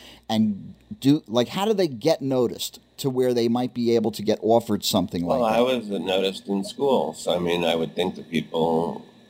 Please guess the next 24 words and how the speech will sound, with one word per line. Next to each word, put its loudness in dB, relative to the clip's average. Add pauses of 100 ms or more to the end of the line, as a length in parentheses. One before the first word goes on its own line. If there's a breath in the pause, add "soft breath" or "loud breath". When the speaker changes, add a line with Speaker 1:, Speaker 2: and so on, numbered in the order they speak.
(160)
Speaker 2:
are 0
in 2
education 0
and 0
then 0
they, 2
they -2
just -2
seek 0
out 0
the 0
education. -2
I 2
mean, 0 (260 loud breath)
the -2
master 0
classes -4
are 2
offered 0
to -4
you, 0 (640 loud breath)
um, 0
in 0
those 0